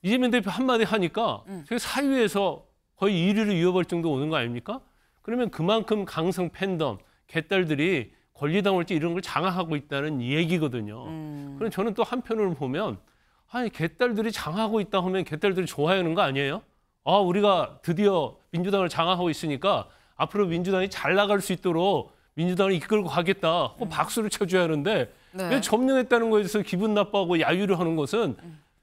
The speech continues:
Speaker 1: 자신들이 뭔가 잘못됐다는 걸 자인한 거라고 저는 볼 수밖에 없다고 보거든요.
Speaker 2: 음.
Speaker 1: 그래서 지금 민주당의 어떤 경선 과정도 그렇고 지금 돌아가는 어떤 그런 상황을 보면
Speaker 2: 음.
Speaker 1: 어, 객관적이랄지 아니면 내부에서
Speaker 2: 음.
Speaker 1: 보는 시각 일부도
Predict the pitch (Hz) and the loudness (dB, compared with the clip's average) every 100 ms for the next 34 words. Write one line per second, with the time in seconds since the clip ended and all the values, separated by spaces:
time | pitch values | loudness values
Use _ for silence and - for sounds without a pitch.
0 | _ - 180 180 294 262 247 208 240 - | _ -10 -4 0 2 2 2 4 2 0
1 | 170 233 240 220 226 208 208 - 165 202 | 0 2 2 2 2 2 0 2 2 4
2 | 202 190 175 170 170 165 156 165 160 160 | 2 0 -2 -2 -6 -6 -6 -4 -4 -4
3 | 123 - 143 - 123 170 175 143 113 - | -8 -8 -10 -10 -4 -2 0 -2 -4 -6
4 | - 156 147 135 180 175 104 _ _ _ | -6 -6 -8 -6 -4 -4 -6 _ _ _
5 | _ 185 175 151 185 190 185 180 175 180 | _ -6 -2 -2 -2 2 2 2 2 0
6 | 147 180 165 - 151 165 160 151 147 139 | -2 -4 -6 -4 -4 -2 -2 -2 -4 -6
7 | - 139 120 151 160 101 - _ _ - | -6 -6 -6 -6 -6 -6 -12 _ _ -10
8 | 160 165 - 147 175 175 170 165 139 160 | -6 -6 -4 0 0 0 0 -2 -4 -4
9 | 156 139 - _ _ 147 156 - 190 196 | -4 -4 -10 _ _ -4 -4 -4 -2 -2
10 | 175 - 127 185 120 98 160 151 175 220 | -2 -4 -6 -4 -6 -10 -16 -16 -18 -14
11 | 131 135 131 113 - 156 196 196 190 170 | -10 -8 -8 -10 -6 -2 2 4 4 4
12 | 160 127 127 110 156 180 151 135 170 190 | 2 0 -6 -4 0 0 2 2 2 2
13 | 180 160 139 135 156 107 165 160 160 - | 2 0 -2 -2 -2 -4 -4 -2 -2 -2
14 | 180 180 139 165 156 170 123 120 139 101 | -2 0 2 0 2 0 0 -2 -6 -8